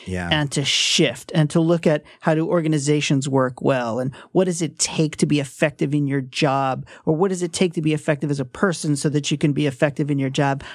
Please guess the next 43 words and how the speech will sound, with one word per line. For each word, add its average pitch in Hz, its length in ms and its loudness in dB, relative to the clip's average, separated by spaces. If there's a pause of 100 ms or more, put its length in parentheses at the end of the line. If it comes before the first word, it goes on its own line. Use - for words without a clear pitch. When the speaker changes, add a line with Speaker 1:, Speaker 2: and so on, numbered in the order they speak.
Speaker 2:
I 202 80 4
think 269 160 -2
that's 165 200 -2
so 240 420 2
important 175 600 0
and 139 140 -4
so 175 240 2
admirable. 135 600 -2 (220)
It's - 300 0 (100)
nominally 214 480 2
not 247 240 0
a 285 60 0
communications 143 720 -2
thing, 170 160 0
but 180 120 -2
she's 214 200 -2
an 214 80 2
accu-, 226 640 2
communications 214 840 2
expert 190 400 0
who 175 160 0
understands 165 800 0 (220)
that 160 140 2
there's 165 180 0
just 214 180 -2
a 214 60 4
lot 180 240 2
more 175 400 2
to 147 240 0
it 113 100 -4
than 156 140 4
all 113 220 2
that, 135 200 2
Speaker 1:
Right. 180 40 0
Speaker 2:
and 208 120 2
that's 339 240 0
important 180 480 2
too. 170 280 2 (120)
And 233 180 2
then 294 200 2
she's 220 180 -4
willing 214 260 0
to 165 320 2